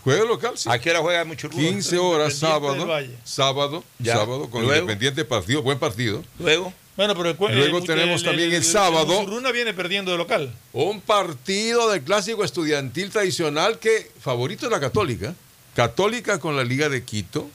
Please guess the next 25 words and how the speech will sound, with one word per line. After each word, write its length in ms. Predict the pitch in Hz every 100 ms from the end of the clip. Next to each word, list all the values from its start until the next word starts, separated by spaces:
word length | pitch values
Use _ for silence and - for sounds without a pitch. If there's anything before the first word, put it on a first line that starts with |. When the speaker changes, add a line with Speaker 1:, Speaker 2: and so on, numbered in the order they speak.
| -
Speaker 2:
Ah, 320 | 113 190 156
el 160 | 127 101
famoso 480 | 113 113 147 -
Speaker 1:
Estadio 160 | 151 147
Speaker 2:
clásico 180 | 123 123 117
Speaker 1:
Atahualpa. 100 | 107 123
Speaker 2:
universitario. 520 | - - 147 139 95 -
Speaker 1:
Sábado, 1040 | - - 160 156 131 143 139 147 170 160 -
diecisiete 720 | 123 98 117 139 135 131 110
horas. 240 | 98 90
Speaker 2:
Los, 240 | 170 185 160 -
¿cómo 180 | - 220
es? 80 | 240
Los, 440 | 185 170 165 156
los 160 | 160 151
de 80 | 156
la, 180 | 151 151
los 220 | 147 143
de 140 | 143
los 360 | 139 139 135 - -
cien 320 | - - 208 220
hinchas, 340 | 247 156 151
¿cómo 200 | 147 190
es 80 | 151
el, 180 | 143